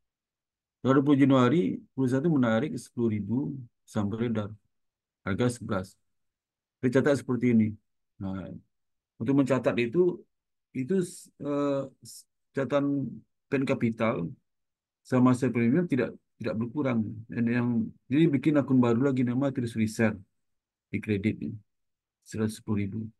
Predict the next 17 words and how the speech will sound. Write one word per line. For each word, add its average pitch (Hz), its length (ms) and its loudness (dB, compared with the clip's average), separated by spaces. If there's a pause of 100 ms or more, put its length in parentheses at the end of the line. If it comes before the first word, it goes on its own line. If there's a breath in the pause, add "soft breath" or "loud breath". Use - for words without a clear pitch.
(1080)
Itu, 131 600 2
eh, 110 200 4
sebelas 110 360 -2
sekali 120 520 0 (240)
sepuluh - 320 -2
ribu. 101 180 -4 (1200)
Harga 98 200 -2
penarikan 110 400 0
kan 139 120 2
seratus 113 320 -2
sepuluh 110 280 -2
ribu, 107 140 -2 (340)
ya. 123 160 -6 (1120)
Nanti, 110 180 8 (140)
eh, 131 80 2
pada 135 240 4
cash, 135 400 -6